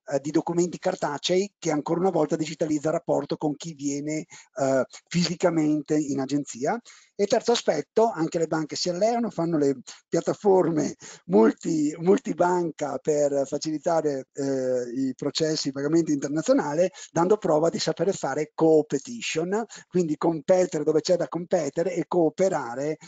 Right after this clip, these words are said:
nell'ottica del servizio al cliente. Tutto ciò detto, saluto Gianluca Toschi e Pier Campagna e chiamo,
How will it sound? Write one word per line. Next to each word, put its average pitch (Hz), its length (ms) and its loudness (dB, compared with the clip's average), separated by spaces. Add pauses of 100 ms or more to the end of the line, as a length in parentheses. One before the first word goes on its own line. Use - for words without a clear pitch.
(140)
nell'ottica 160 540 2
del 143 100 -2
servizio 127 300 -8
al 123 60 -10
cliente. 104 420 -18 (240)
Tutto 240 200 0
ciò 202 120 2
detto, 165 420 2
saluto 196 360 0
Gianluca 180 340 2
Toschi 180 400 0
e 139 40 -6
Pier 180 200 0
Campagna 233 640 -4
e 170 140 -6
chiamo, 170 580 0